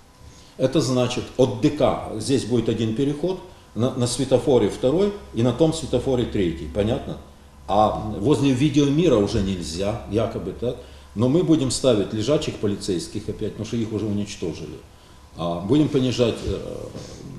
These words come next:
скоростной режим, таким образом будем добавлять, э, в два раза.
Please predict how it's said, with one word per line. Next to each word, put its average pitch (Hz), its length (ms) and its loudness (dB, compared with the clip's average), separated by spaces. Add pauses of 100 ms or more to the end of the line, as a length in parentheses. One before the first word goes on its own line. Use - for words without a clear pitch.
(140)
скоростной 117 580 2
режим, 101 400 -2 (120)
таким 113 240 0
образом 110 400 0
будем 101 280 -4
добавлять, 104 520 0 (120)
э, 82 60 -10 (220)
в 82 40 -14
два 104 140 4
раза. 82 280 0